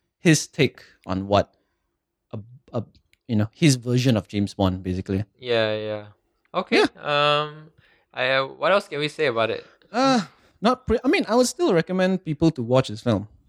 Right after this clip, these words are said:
Speaker 1: in theater. I, I would,
Speaker 2: Yeah,
Speaker 1: yeah,
Speaker 2: yeah.
Speaker 1: I, I would, it's a very, still a very, very strong recommendation for people to watch Tenet in cinema because it's one of those films that would benefit from big screen and definitely not from your laptop screen nor your phone screen or whatever.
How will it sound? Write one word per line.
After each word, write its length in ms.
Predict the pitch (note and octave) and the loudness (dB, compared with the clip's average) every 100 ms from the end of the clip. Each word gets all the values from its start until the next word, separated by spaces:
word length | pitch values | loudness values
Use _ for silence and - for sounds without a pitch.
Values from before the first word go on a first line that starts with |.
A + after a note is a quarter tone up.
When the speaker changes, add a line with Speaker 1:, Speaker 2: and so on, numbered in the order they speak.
| _ | _
Speaker 1:
in 120 | C3 A#2 | 0 0
theater. 340 | A2+ A2 G#2 | 0 -2 -2
I, 140 | - A3+ | 0 2
I 140 | A3+ A3+ | 2 0
would, 200 | G#3 G#3 | 0 0
Speaker 2:
Yeah, 340 | E3+ F#3+ G3 | 2 2 2
Speaker 1:
yeah, 160 | G3 F#3 | 2 2
Speaker 2:
yeah. 320 | F3+ F3+ G3 | 2 0 0
Speaker 1:
I, 100 | G3 | 2
I 20 | |
would, 140 | G3 A3 | 2 0
it's 180 | G#3 - | -4 -2
a 40 | |
very, 380 | F3+ D#3 F#3 G#3+ | 0 2 2 2
still 360 | G3+ - F#3+ F3 | -2 0 2 4
a 60 | A#2+ | 2
very, 280 | B2+ C3+ | 0 2
very 220 | B2+ B2 B2+ | 2 2 0
strong 500 | - - B2+ B2+ A#2+ | -4 -2 2 2 2
recommendation 640 | G#2 G#2+ A2 A2 G#2+ A#2+ | -2 0 2 2 2 -2
for 120 | A2 | -2
people 320 | - G#2 G#2+ G2+ | -4 -2 0 -2
to 140 | G2+ | -4
watch 640 | F#2+ G#2 G#2 - - - _ _ | -2 2 2 0 -8 -12 _ _
Tenet 320 | G#2+ G#2 - _ | 2 2 0 _
in 220 | A2+ A2 | 2 4
cinema 460 | - G2 F#2+ F#2 F#2+ | 2 -2 0 -2 -6
because 380 | G2+ - A2 G#2+ | -10 -2 0 2
it's 240 | G#2 F#2+ A2 | -2 -2 0
one 180 | A2 | 2
of 60 | G#2+ | 4
those 140 | G#2 | 0
films 220 | - A2 G2 | 0 0 2
that 120 | E2+ | 0
would 240 | F2+ F#2+ | -2 -4
benefit 480 | G#2 G#2+ G#2+ - A#2 | 0 2 2 0 -6
from 340 | - F#2 F#2 - | -2 -2 -2 -2
big 180 | G#2+ - | -2 -2
screen 460 | - G#2+ G#2+ A2 | -8 0 2 2
and 240 | F#2 F2+ G2 | 0 -8 -4
definitely 560 | G#2 - D3 C#3 C3+ | -6 -4 -2 0 2
not 240 | B2 A#2+ - | 0 -2 -6
from 140 | G2+ | -4
your 100 | G2 | 0
laptop 320 | F#2+ - G#2+ - | 0 -2 -4 -6
screen 440 | - G#2+ G#2 G2+ | -2 0 0 0
nor 260 | G#2+ G#2+ G#2+ | 0 2 2
your 180 | G2+ F#2+ | 2 -2
phone 360 | - A#2+ A2+ | 0 2 2
screen 480 | - - A2+ G#2+ G#2 | 0 -6 -2 0 0
or 120 | F#2 | -2
whatever. 500 | F2+ F#2+ G2 G#2 G#2+ | -2 0 0 0 0